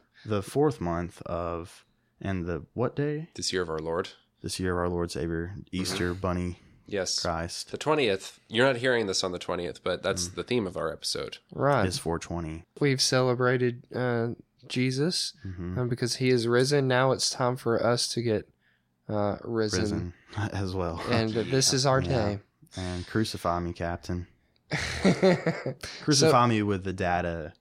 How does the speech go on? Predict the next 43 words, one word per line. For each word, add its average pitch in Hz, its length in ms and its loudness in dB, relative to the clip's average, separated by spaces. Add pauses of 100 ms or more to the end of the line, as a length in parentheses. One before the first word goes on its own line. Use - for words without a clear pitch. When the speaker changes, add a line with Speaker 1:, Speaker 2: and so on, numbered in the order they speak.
(120)
Speaker 3:
the 143 60 2
Speaker 1:
and 151 80 0
the 139 100 4
Speaker 3:
data 123 420 8
Speaker 1:
info. 117 160 4
Speaker 3:
that 127 140 6
we're 123 180 2 (260)
about 127 260 4
to 123 120 0
lay 123 240 2
down 117 320 2
for 113 320 0
you. 110 260 2
But 131 160 0
anyways, 113 680 2 (120)
today 139 320 4
we're 160 160 6
just 143 220 2
gonna 156 180 2
talk 156 280 2
about, 151 440 4 (220)
I 127 60 -2
guess, 113 240 0
drug 120 260 0
culture 117 440 -4
has 113 200 -6
maybe 110 300 -2
gotten 110 300 -4
popular. 156 640 -2 (360)
Speaker 1:
Talking 92 340 -2
about 98 240 -2
drugs. 92 680 -4 (280)
They've 107 320 -2 (140)
played 120 400 2
a 95 180 0 (320)
pretty 139 580 -2
large 107 360 0
role 98 540 0
in, 90 480 -4 (200)
uh, 92 240 -4
the 90 160 -4
American 95 460 -4
society. 92 760 -4